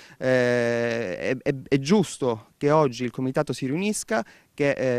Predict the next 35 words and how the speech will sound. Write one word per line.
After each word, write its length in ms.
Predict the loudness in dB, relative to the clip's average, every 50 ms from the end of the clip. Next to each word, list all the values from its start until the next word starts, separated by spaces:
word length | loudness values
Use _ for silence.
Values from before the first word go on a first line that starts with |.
| -2 -2
eh, 60 | -2
faccia, 920 | 0 -2 -2 0 0 -2 0 2 2 2 2 2 2 2 2 0 0 0 -2
che 100 | -2 2
porti 240 | 2 2 2 4
avanti 320 | 4 4 4 4 2 0 -4
questa 240 | -6 -2 -2 -2 -2
petizione 640 | -2 -4 -6 -8 -8 -2 2 4 4 4 2 0
che 60 | -2 -4
appunto 300 | -4 -4 -6 -4 -6 -8
chiede 460 | -2 2 2 4 4 4 2 -2 -4 -4 -12 -20 -20 -20 -18 -4
la 220 | 2 4 4 6
responsabilità 760 | 4 4 0 -2 -4 -6 -4 -6 -8 -6 -6 -6 -2 0 0 2
dell'anas 720 | 2 0 2 2 2 2 0 -2 -4 -6 -6 -4 -4 -4 -2 -2
e 200 | -2 0 0 0
l'eventuale 440 | 0 0 -2 -4 -4 -4 -4 -4
commissariamento, 920 | -2 -2 -4 -4 -4 -4 -4 -2 -2 -2 -2 -4 -6 -8 -12 -8 -6 -8 -8 -8 -12 -20 -20 _
perché 200 | -4 0 0 0
qua 200 | 4 6 4 4
è 100 | 6 4
arrivato 260 | 2 4 4 2 2 2
il 60 | 0
momento 400 | 0 0 0 0 -2 -2 -2 -4
di 80 | -4
fare 220 | -2 0 0 0 0
giustizia, 520 | 0 -4 -4 -4 -6 -6 -6 -6 -6 -6
perché 160 | -6 -6 -6
questo 220 | -8 -8 -6 -6 -2
territorio 420 | 0 0 2 4 4 4 4 4
si 100 | 2 0
sta 140 | -2 -4 -4
spopolando 520 | -2 0 -2 2 4 4 4 4 4 2
alla 100 | 2 0
velocità 380 | 0 -2 -2 -4 -2 -4 -4 -2
della 180 | 0 -2 -2 0
luce, 420 | -2 -4 -4 -4 -4 -4 -6